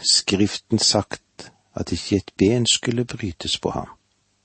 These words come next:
For å fremskynde døden hendte det at de brøt beina på de som ble korsfestet.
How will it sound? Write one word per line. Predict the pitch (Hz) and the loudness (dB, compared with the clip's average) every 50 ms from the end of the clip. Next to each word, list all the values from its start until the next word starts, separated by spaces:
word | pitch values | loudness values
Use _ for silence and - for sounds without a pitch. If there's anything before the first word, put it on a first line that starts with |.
| _ _ _ _ _ _ _ _ _ _ - - - - - - - _ _ _ _ _ | _ _ _ _ _ _ _ _ _ _ -20 -20 -20 -20 -20 -20 -20 _ _ _ _ _
For | - - - | -8 -6 0
å | - 107 92 | 0 0 0
fremskynde | - - 104 107 110 104 - 107 95 95 98 92 | 2 4 4 4 6 4 4 4 4 4 4 4
døden | - 101 110 113 110 - 98 82 | 4 4 4 4 4 2 0 2
hendte | 98 110 98 82 78 _ - - 110 | 4 4 4 2 0 _ -4 -4 0
det | 104 98 82 | 2 2 2
at | 80 80 78 - - - - | 2 0 -2 -8 -14 -8 0
de | - 90 85 | 0 0 0
brøt | - - - 117 127 120 - - - - | 0 2 2 4 4 2 0 -4 -2 2
beina | 120 110 113 113 101 101 95 - | 2 4 4 4 2 2 0 0
på | - 85 | 0 0
de | 85 85 80 80 | 2 2 0 2
som | - - 80 73 | 2 0 0 0
ble | - 71 | 0 -2
korsfestet. | 73 - 73 73 - - - 107 107 - - - - - _ - - | -4 -4 -8 -8 -8 -4 -4 -2 -2 -2 -4 -4 -8 -14 _ -14 -20